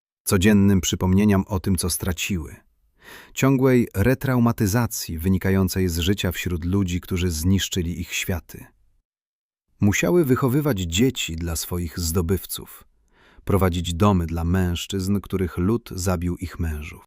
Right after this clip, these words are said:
Zachowywać pozory normalności, doświadczając trwałej żałoby. Niektóre się przystosowały,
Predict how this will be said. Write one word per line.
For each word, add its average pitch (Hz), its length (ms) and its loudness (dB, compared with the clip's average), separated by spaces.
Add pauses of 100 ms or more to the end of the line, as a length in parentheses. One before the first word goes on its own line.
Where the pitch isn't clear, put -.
Zachowywać 113 680 4
pozory 127 440 2
normalności, 98 880 2
doświadczając 117 800 -2
trwałej 92 520 -4
żałoby. 76 440 -8 (880)
Niektóre 185 380 2
się 165 160 2
przystosowały, 95 960 0